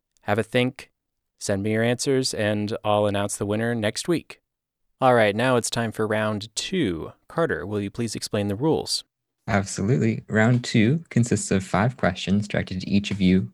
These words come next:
Speaker 2: on the same topic. Correct answers are worth twenty points here. And if you get a question wrong, your opponent will have the chance to answer for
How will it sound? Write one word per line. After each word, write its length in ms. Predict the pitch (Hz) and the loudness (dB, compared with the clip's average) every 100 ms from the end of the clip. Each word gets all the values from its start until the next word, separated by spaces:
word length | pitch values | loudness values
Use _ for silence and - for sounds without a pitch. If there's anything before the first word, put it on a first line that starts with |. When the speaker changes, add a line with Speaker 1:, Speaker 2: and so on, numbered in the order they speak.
| _ | _
Speaker 2:
on 180 | 92 90 | 0 0
the 80 | 90 | 0
same 320 | - 95 127 | 0 2 2
topic. 460 | - - 107 127 _ _ _ _ _ - | -2 -4 -6 -6 _ _ _ _ _ 0
Correct 180 | 117 | 2
answers 340 | 107 107 104 101 | 4 2 2 0
are 80 | 95 | 2
worth 300 | 95 92 - | 2 0 -8
twenty 280 | - 151 143 | 0 2 2
points 380 | 131 - - - | 2 -4 -4 -4
here. 320 | 82 87 - _ _ _ _ - | -4 -4 -6 _ _ _ _ 2
And 260 | 113 120 | 6 6
if 100 | 101 | 4
you 60 | 110 | 2
get 220 | 117 113 - | 2 0 -2
a 80 | 127 | 0
question 380 | 117 - 95 95 | 0 2 2 4
wrong, 480 | 147 123 92 95 - | 4 4 2 0 0
your 160 | 101 95 | 0 0
opponent 440 | 92 - 165 151 | -2 0 4 4
will 60 | 104 | 2
have 100 | 95 | 2
the 60 | 92 | 0
chance 280 | - 95 95 | 0 0 0
to 100 | - | 0
answer 400 | 98 92 95 87 | 0 0 -2 -4
for 320 | - 76 | -4 -6